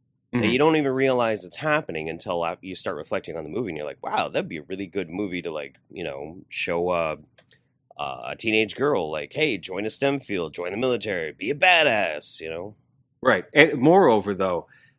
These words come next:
Speaker 1: uh, they're not, like, cardboard cutouts of that. They all
Speaker 2: Right.
Speaker 1: have their own i-, respective flaws that, uh, you know, play a part to the storyline as well. They're not as, uh,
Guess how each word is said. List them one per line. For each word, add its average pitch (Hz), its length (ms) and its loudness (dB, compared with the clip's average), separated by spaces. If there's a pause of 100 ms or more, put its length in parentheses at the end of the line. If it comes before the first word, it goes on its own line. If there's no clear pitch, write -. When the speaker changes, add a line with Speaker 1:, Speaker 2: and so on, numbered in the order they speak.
(200)
Speaker 1:
uh, 117 320 6
they're 131 180 6
not, 131 480 4 (240)
like, 104 300 -4
cardboard 113 640 4
cutouts 92 680 0
of 98 200 0
that. 82 320 -6
They 117 140 2
all 131 140 8
Speaker 2:
Right. 123 60 2
Speaker 1:
have 123 200 2
their 107 160 2
own 110 180 2
i-, 110 180 0
respective 107 640 -2
flaws 95 680 0 (460)
that, 101 520 2
uh, 98 440 0
you 117 100 -4
know, 101 160 2
play 113 300 0
a 107 40 2
part 104 460 0 (160)
to 107 80 -4
the 92 40 -2
storyline 95 600 2
as 85 160 -8
well. 87 240 0
They're 92 100 -6
not 98 340 2
as, 90 280 -4
uh, 87 160 -2